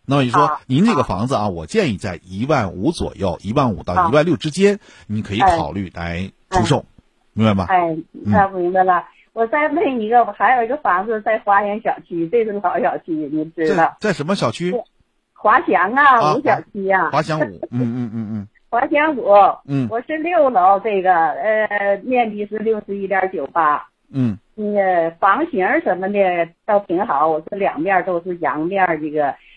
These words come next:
Speaker 2: 呃，那个，那个厨房还在北面儿。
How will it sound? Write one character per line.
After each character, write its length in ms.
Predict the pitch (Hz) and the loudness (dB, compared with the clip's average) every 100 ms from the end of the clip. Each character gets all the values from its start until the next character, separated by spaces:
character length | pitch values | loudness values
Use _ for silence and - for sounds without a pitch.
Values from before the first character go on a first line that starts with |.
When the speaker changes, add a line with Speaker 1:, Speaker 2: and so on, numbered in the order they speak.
| - | -2
Speaker 2:
呃， 440 | 160 156 151 131 | 0 2 2 0
那 120 | 185 175 | -2 -2
个， 160 | 175 | 0
那 100 | 170 | 0
个 100 | 170 170 | -2 -2
厨 180 | - 202 | -2 -2
房 260 | 196 147 180 | 0 0 0
还 100 | 170 | 0
在 160 | 185 | 0
北 240 | 180 170 139 | 0 -4 -2
面 220 | 156 | 2
儿。 100 | 156 | 2